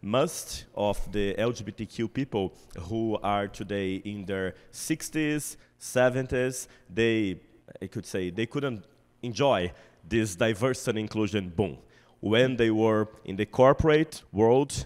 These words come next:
there was only prejudice. So we have this idea to help, uh, fifty plus L G B T Q people in the country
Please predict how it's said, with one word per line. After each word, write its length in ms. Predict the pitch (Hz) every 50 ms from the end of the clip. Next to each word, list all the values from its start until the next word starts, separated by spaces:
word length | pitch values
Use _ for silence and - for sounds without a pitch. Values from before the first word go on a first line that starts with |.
| - - -
there 400 | 107 104 104 104 104 101 98 90
was 560 | - 98 98 101 101 98 95 95 92 - - -
only 300 | 110 110 110 107 107 110
prejudice. 720 | - - - 110 104 98 90 92 76 76 67 - - - - - - _ _ _
So 440 | - - - 143 139 127 110 101 95
we 200 | 90 - 107 104
have 340 | 98 117 113 113 107 101 95
this 240 | 104 107 98 92 101
idea 540 | 98 92 87 90 98 107 113 123 139 151 - - - _ _ -
to 220 | - - 117 113
help, 460 | 104 90 110 127 123 104 95 - - - - - _ _ _ _ _ _ _ _ _ _ _ -
uh, 480 | 87 87 87 85 85 85 85 82 78 76 - _ _ - _ _
fifty 300 | - - 135 - - -
plus 520 | - - 123 113 113 143 175 - - - - - - _ -
L 160 | - 101 110
G 140 | 110 98 104
B 100 | 90 101
T 240 | - - - 101 98
Q 320 | - - 107 104 107 117 113 -
people 380 | 107 110 - 143 143 160 - -
in 120 | 110 98
the 80 | 95 92
country 460 | - - 104 113 117 - - 135